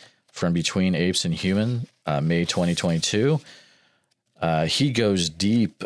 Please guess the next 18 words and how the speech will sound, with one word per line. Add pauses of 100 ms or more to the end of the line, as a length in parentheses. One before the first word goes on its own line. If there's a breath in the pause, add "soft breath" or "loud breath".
(120)
uh,
into
stuff
every
month. (160)
One
month,
there
was
Michigan
Bigfoot
handprint
evidence
from
October
twenty
twenty-two. (1300 loud breath)
Let's